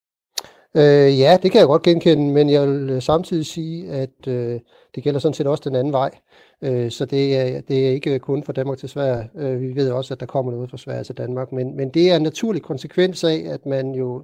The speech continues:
øh, som jeg også var inde på før, reelt set jo har en, øh, en bro imellem Danmark og Sverige, og det er jo også derfor, at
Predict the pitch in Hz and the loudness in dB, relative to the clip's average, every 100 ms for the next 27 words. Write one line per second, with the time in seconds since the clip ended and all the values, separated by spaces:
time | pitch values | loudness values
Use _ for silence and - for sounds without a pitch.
0 | 190 143 127 - 131 143 151 151 156 143 | -12 -10 -10 -8 -4 -4 -4 -8 -8 -10
1 | - 175 185 _ _ _ _ _ 139 160 | -2 -2 -2 _ _ _ _ _ -6 -6
2 | 165 160 143 139 127 143 139 127 139 127 | -4 -2 -2 -4 -4 -2 -2 -2 -4 -8
3 | 123 120 117 135 127 151 151 139 135 - | -8 -8 -10 -10 -6 -6 -6 -6 -6 -6
4 | 131 143 127 - 143 131 123 127 135 135 | -6 -6 -8 -6 -4 -2 -4 -4 -2 -2
5 | 143 160 139 - 147 147 127 | -4 -6 -6 -4 -6 -6 -10